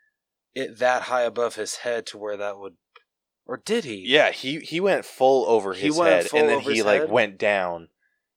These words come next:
Speaker 2: or, like, he,
Speaker 1: I know,
Speaker 2: he,
Speaker 1: you
Speaker 2: he
Speaker 1: could be
Speaker 2: plunged
Speaker 1: right.
Speaker 2: it.
Speaker 1: I don't
Speaker 2: Like, that, I, I don't know. Like, I
Speaker 1: Yeah.
Speaker 2: might be. I, I think it'd
Speaker 1: I
Speaker 2: be
Speaker 1: don't know.
Speaker 2: very, like, slim chances if I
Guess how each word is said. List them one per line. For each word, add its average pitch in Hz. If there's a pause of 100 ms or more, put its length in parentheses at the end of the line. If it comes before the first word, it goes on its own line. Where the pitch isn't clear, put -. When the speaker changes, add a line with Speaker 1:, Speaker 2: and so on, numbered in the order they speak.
(380)
Speaker 2:
or, 107
like, 95
he, 98
Speaker 1:
I 170
know, 220
Speaker 2:
he, 170
Speaker 1:
you 175
Speaker 2:
he 233
Speaker 1:
could 277
be 214
Speaker 2:
plunged 117
Speaker 1:
right. 175
Speaker 2:
it. 101 (1700)
Speaker 1:
I - (220)
don't -
Speaker 2:
Like, 143 (1300)
that, 135
I, 113
I 110
don't 107
know. 92
Like, 95 (180)
I 95
Speaker 1:
Yeah. 127 (120)
Speaker 2:
might 85 (100)
be. - (420)
I, 113
I 107
think 110
it'd 101
Speaker 1:
I 104
Speaker 2:
be 104
Speaker 1:
don't -
know. 87
Speaker 2:
very, 101
like, 90 (360)
slim 107
chances 104
if 107
I 85